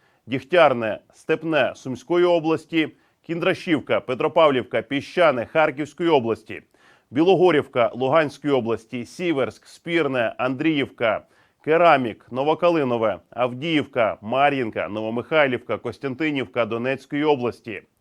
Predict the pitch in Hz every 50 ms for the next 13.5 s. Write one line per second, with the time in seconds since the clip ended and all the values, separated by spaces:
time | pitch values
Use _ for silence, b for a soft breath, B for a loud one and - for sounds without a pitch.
0 | _ b b b b b b b b 117 131 156 180 190 180 190 165 190 185 170
1 | 143 127 - - - 127 117 117 - 131 135 143 143 139 156 180 175 160 - 143
2 | 139 123 107 127 110 - 165 180 180 - - - 160 156 147 135 120 120 120 110
3 | - - 120 107 87 - b b b b b b b 110 113 156 190 202 180 175
4 | 160 - - - 123 117 - 135 127 117 135 131 135 131 - 180 175 170 151 -
5 | - 143 123 - - 147 143 139 - - 160 160 165 156 120 117 113 104 - -
6 | 120 90 - _ _ _ _ _ _ _ b b b b b b b b - 165
7 | 160 156 170 151 - 185 190 208 226 233 - - 202 190 180 196 175 180 190 190
8 | 180 165 151 - 175 170 175 170 165 160 - 170 - - 190 190 190 180 175 -
9 | - - - 190 196 202 175 185 190 180 180 170 - 185 160 175 175 147 - 180
10 | 170 165 160 170 170 - - - 202 196 170 143 - 147 127 104 - - 170 170
11 | 165 190 185 151 160 139 - - 147 131 113 - - 147 151 139 - - 180 185
12 | 170 139 123 - - 175 175 165 - - 131 110 - - 135 135 135 131 131 139
13 | 165 170 160 143 - - 139 120 98 78